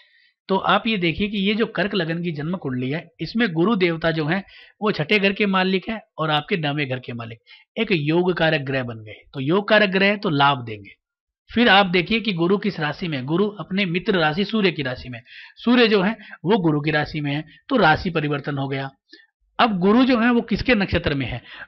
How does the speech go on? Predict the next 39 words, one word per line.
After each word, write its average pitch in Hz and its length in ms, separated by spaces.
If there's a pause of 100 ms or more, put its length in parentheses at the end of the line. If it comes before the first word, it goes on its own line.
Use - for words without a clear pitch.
गुरु 165 340
जो 233 140
है 226 120
वो 226 160
जन्म 175 280
कुंडली 202 320
के 190 100
अंदर 185 260
आप 185 140
देखोगे 170 420 (380)
तो 208 360
जुपिटर 208 540 (760)
यहाँ 165 320
पे, 226 120 (400)
अ, 143 240
लियो 190 340
राशि 196 300
के 175 100
अंदर 165 300
बीस 190 300
डिग्री 170 260
में 165 140
बैठा, 147 180
यानी 165 240
कि 233 240 (220)
सिंह 226 220
राशि 175 280
में। 147 120
सिंह 233 220
राशि 208 260
में 196 120
तीन 202 320
नक्षत्र 208 260
चलते 196 260
हैं, 214 180 (320)
सबसे 175 200
पहला 156 300
केतु 175 400
का, 220 160